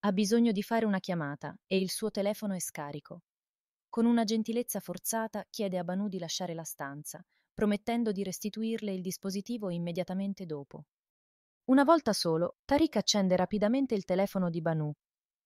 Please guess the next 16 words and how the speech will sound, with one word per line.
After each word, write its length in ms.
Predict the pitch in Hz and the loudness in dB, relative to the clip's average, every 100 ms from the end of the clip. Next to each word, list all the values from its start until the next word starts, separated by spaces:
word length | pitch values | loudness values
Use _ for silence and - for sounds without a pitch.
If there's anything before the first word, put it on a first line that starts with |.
| _ _ - | _ _ -2
Il 120 | 226 | 0
suo 160 | - 277 | 2 2
sospetto 480 | 277 240 294 285 220 | 2 2 2 2 0
si 120 | 180 | 0
intensifica 680 | 170 175 - 202 - 160 156 | -2 -2 0 -2 -2 -2 -2
quando 260 | 160 160 | 0 0
scopre 360 | 160 - 208 185 | 0 2 2 2
che 140 | 170 | 0
Banu 280 | 160 165 202 | 0 2 2
ha 100 | 185 | 2
cancellato 600 | - 165 - 180 190 175 | 0 -2 -2 2 2 0
tutte 260 | 165 220 196 | -4 -2 0
le 100 | 170 | 0
tracce 300 | 185 180 190 | 0 0 -2
sul 220 | - 160 | -4 -4
telefono. 560 | 165 151 143 160 156 | -2 -4 -4 -6 -8